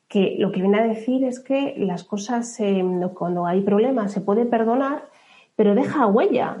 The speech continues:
Entonces yo, eh, la dinámica que hago con los niños, que les gusta mucho hacerlo, ¿no? Les digo, "Bueno, vamos a coger un folio que se puede hacer en familias.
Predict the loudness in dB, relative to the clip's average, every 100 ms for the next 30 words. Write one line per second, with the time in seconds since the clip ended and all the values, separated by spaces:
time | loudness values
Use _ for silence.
0 | -8 -6 -2 0 2 0 0 -2 -2 0
1 | 0 -2 0 0 0 -2 -2 -2 -2 0
2 | 0 0 0 0 0 -4 -4 -2 0 0
3 | 0 -4 -4 -6 -4 -2 0 -2 -4 -4
4 | -4 -2 -2 -2 -2 0 2 0 0 -4
5 | -4 -4 -4 -2 -2 -2 -4 -6 -6 -6
6 | -6 -10